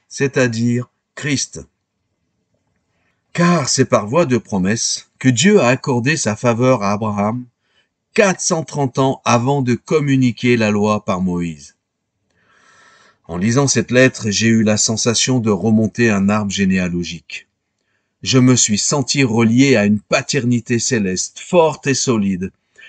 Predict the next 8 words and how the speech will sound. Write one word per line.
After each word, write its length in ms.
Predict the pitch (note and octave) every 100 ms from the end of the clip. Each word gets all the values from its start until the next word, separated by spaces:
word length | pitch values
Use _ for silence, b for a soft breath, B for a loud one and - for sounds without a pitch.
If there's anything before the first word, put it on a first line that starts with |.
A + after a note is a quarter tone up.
| B
et 100 | A#2
aspiré 560 | E3 - - F#3 F#3 F#3+
dans 220 | D#3+ C3
un 80 | D3
monde 240 | D#3+ E3
spirituel 640 | - D3 C#3 C#3 - D#3+ C#3
bien 260 | A2 F#3
réel, 500 | D3+ C3+ A2 G2 F2